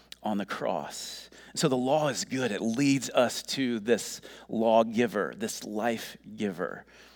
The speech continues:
The law is good, but on the other hand, lawlessness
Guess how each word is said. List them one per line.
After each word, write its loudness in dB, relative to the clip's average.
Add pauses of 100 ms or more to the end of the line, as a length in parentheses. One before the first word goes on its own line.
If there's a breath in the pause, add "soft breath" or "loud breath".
(340 soft breath)
The 2
law 4
is -2
good, 2
but 10
on 4
the 6
other 8
hand, 4
lawlessness 6